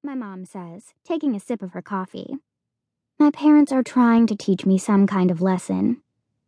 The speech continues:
They don't think it's right that they would have to pay more than five hundred dollars for a last-minute plane ticket from Florida to Massachusetts,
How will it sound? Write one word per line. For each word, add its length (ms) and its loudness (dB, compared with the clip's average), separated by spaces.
They 100 6
don't 220 4
think 180 6
it's 180 0
right 340 6
that 160 -2
they 160 6
would 100 4
have 180 2
to 80 -4
pay 200 2
more 200 6
than 160 6
five 400 4
hundred 360 6
dollars 440 4
for 140 0
a 60 4
last-minute 640 4
plane 280 2
ticket 320 -2
from 200 2
Florida 400 6
to 80 0
Massachusetts, 1000 0